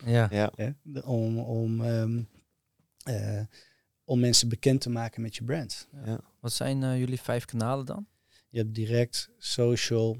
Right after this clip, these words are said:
Speaker 3: eh, e-mail.
Speaker 1: Mhm.
Speaker 3: En heb je Google Paid en Google Organic.
Speaker 2: Ja.
Speaker 1: Oké, want social, dat, dat vangen jullie gewoon onder Facebook en Instagram?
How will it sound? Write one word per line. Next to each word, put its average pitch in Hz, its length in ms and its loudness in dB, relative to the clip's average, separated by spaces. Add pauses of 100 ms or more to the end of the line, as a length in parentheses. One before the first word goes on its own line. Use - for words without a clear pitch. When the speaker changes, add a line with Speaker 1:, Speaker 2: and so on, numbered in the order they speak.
(180)
Speaker 3:
eh, 107 120 -6 (280)
e-mail. 131 360 0 (300)
Speaker 1:
Mhm. 107 140 -18 (500)
Speaker 3:
En 117 120 -4
heb 110 120 0
je 104 240 2
Google 113 260 2
Paid 113 440 0
en 110 200 -2
Google 107 300 -4
Organic. 101 520 -10 (460)
Speaker 2:
Ja. 123 80 -14
Speaker 1:
Oké, 123 340 -8
want 117 160 -10
social, 123 720 2
dat, 107 200 -8 (120)
dat 104 220 -6
vangen 104 220 2
jullie 101 180 0
gewoon 101 340 -2
onder 101 440 -2 (400)
Facebook 107 680 -2 (100)
en 110 220 0
Instagram? 127 500 -2